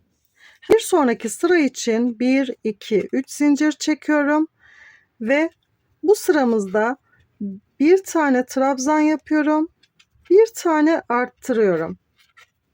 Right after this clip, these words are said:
Bakın, arttırırken aynı noktaya bir tane daha trabzan yapıyoruz. Hemen ardından bir tane trabzan örüyorum,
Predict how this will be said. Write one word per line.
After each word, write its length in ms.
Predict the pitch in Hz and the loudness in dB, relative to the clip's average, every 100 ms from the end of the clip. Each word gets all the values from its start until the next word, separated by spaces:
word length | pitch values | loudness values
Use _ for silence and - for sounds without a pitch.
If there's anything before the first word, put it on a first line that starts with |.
| _ _ _ _ _ _ _ _ _ - | _ _ _ _ _ _ _ _ _ -12
Bakın, 200 | - 214 | -6 -4
arttırırken 840 | 269 294 - 247 208 185 196 240 | -2 -4 -4 -4 -4 -4 -4 -2
aynı 400 | 294 262 262 247 | -2 -2 0 0
noktaya 720 | 233 226 - 233 220 220 247 - _ _ _ | -4 -8 -6 -2 0 -2 -4 -10 _ _ _
bir 140 | 196 196 | -6 -4
tane 280 | 226 196 196 | -4 -2 -2
daha 180 | 214 | -2
trabzan 480 | - 233 220 214 226 | -2 -4 -4 -4 -4
yapıyoruz. 680 | 220 214 240 220 226 233 - _ - - - _ | -4 -4 -2 -2 -2 -4 -14 _ -20 -20 -20 _
Hemen 200 | 403 339 | 0 2
ardından 760 | 277 247 214 220 208 190 196 240 _ _ _ _ _ _ _ - | 2 2 0 0 0 0 -2 -6 _ _ _ _ _ _ _ -8
bir 240 | 202 220 | -2 -2
tane 460 | 254 - 277 277 285 | -4 -4 -2 0 -2
trabzan 680 | - 294 285 277 285 285 - | -4 -4 -4 -4 -4 -2 -2
örüyorum, 680 | 277 277 294 294 294 302 | -2 0 0 0 -2 -2